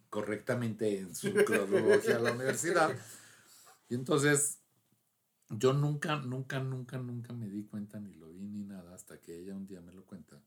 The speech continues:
porque compartíamos el mismo terapeuta, que tenía tres años, la deja la mamá en casa de la abuela, y el tío abusa de ella, pero le mete el pene. O sea,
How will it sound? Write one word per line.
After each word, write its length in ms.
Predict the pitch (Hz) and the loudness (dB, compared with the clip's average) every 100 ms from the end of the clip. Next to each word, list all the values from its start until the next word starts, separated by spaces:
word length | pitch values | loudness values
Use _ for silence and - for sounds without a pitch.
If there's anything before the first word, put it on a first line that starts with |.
| _ _ _ _ | _ _ _ _
porque 220 | _ - 80 | _ -20 -18
compartíamos 680 | 78 67 69 80 82 78 73 | -16 -16 -16 -14 -14 -18 -18
el 80 | |
mismo 300 | 73 78 78 | -20 -18 -20
terapeuta, 680 | 80 78 80 - 85 - 69 - _ _ _ - | -20 -20 -18 -14 -14 -16 -20 -20 _ _ _ -12
que 440 | 95 92 90 85 _ _ _ _ - | -6 -2 -4 -6 _ _ _ _ -8
tenía 300 | 107 117 120 | -4 -2 0
tres 300 | 139 143 - | 0 0 0
años, 600 | 113 101 101 104 - - | 0 -2 -4 -8 -12 -14
la 200 | - 85 | -16 -14
deja 560 | 87 92 - 101 101 - - - _ _ _ _ | -10 -10 -8 -8 -8 -10 -18 -20 _ _ _ _
la 120 | 80 | -18
mamá 680 | 80 85 85 95 101 104 101 | -16 -16 -10 -6 -4 -4 -4
en 160 | 95 80 | -8 -12
casa 360 | - 85 - 90 | -14 -14 -10 -8
de 80 | |
la 120 | 92 90 | -6 -6
abuela, 520 | 95 90 85 85 - _ _ _ _ _ - | -6 -6 -8 -12 -18 _ _ _ _ _ -12
y 80 | |
el 180 | 90 85 | -12 -10
tío 460 | - 95 95 95 - | -8 -6 -2 -4 -6
abusa 460 | 85 82 87 - 87 | -14 -14 -16 -14 -10
de 140 | 101 | -6
ella, 180 | 117 82 | -6 -8
pero 320 | - 73 71 76 | -14 -18 -18 -18
le 120 | 78 | -20
mete 280 | 78 85 - | -20 -18 -12
el 80 | 98 | -10
pene. 380 | - 143 - - _ _ _ _ | -8 -8 -8 -14 _ _ _ _
O 80 | 90 | -10
sea, 360 | 101 101 95 | -4 -4 -4